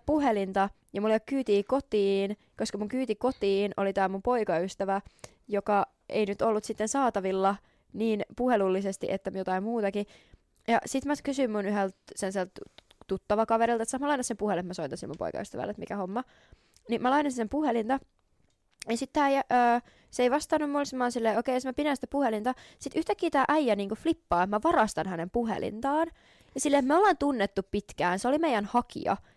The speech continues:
että se on niinku meitä aika paljon vanhempikin, kun me oltiin alaikäisiä. Ja sit se vaan yhtäkkiä on silleen, että mitä vittua se varastaa mun puhelimen, mä oon silleen, että mitä?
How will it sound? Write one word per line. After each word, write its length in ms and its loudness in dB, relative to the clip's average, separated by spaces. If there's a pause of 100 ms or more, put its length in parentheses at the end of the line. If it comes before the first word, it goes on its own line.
että 120 -6
se 60 4
on 80 4
niinku 140 0
meitä 220 2
aika 140 0
paljon 140 0
vanhempikin, 580 -4 (400)
kun 60 -6
me 80 2
oltiin 160 4
alaikäisiä. 500 2 (560)
Ja 60 -8
sit 120 -2
se 80 2
vaan 100 6
yhtäkkiä 260 0
on 40 0
silleen, 280 2
että 160 -6 (140)
mitä 220 -2
vittua 240 2
se 100 -2
varastaa 360 2
mun 140 -4
puhelimen, 420 -2
mä 80 -2
oon 60 -2
silleen, 260 -6
että 180 -16
mitä? 340 -6